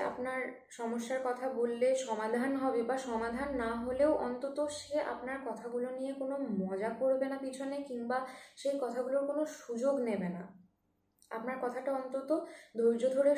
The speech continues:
শুনবে, যে কিনা বিশ্বস্ত হবে, এমন মানুষকে আপনার সমস্যার কথা শেয়ার করুন, আপনার কষ্টের কথা শেয়ার করুন।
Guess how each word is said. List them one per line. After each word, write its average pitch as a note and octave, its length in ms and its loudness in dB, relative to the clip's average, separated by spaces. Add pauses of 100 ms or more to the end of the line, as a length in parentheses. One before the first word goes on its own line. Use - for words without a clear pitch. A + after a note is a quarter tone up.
(120)
শুনবে, B3 460 0 (640)
যে A3+ 180 4
কিনা C4 200 0 (120)
বিশ্বস্ত B3+ 460 -2 (140)
হবে, F#3 220 2 (420)
এমন A#3+ 320 0
মানুষকে C#4+ 400 0
আপনার B3 300 -2 (140)
সমস্যার G#3+ 460 -6
কথা A3+ 180 -6
শেয়ার G#3+ 280 -4
করুন, A#3 220 -8
আপনার A#3 320 -6
কষ্টের G#3+ 360 -2
কথা A3 260 -4
শেয়ার F#3+ 280 -2 (120)
করুন। E3+ 260 -10